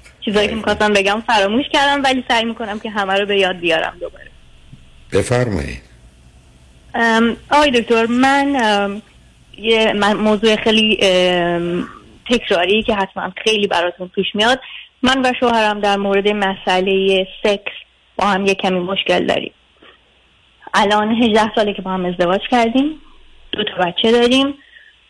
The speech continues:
Speaker 1: هر کدوممون توی یک اکستریمیته هستیم. ایشون خیلی زیاد سکس دوست دارن، من خیلی کمتر از ایشون.
Speaker 2: نه، صبر کنید.
Speaker 1: و
Speaker 2: بچه‌ها چند، بچه‌ها چند سالن؟
Speaker 1: بچه‌ها یازده و هشت.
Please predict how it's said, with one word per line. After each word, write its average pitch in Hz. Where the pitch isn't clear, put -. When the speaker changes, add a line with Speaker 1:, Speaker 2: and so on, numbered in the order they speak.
Speaker 1:
هر 240
کدوممون 254
توی 247
یک 226
اکستریمیته 185
هستیم. -
ایشون 190
خیلی 247
زیاد 254
سکس 233
دوست 240
دارن، 240
من 208
خیلی 214
کمتر 160
از 156
ایشون. -
Speaker 2:
نه، 110
صبر 113
کنید. 98
Speaker 1:
و 101
Speaker 2:
بچه‌ها 123
چند، 110
بچه‌ها 120
چند 107
سالن؟ 92
Speaker 1:
بچه‌ها 262
یازده 196
و -
هشت. -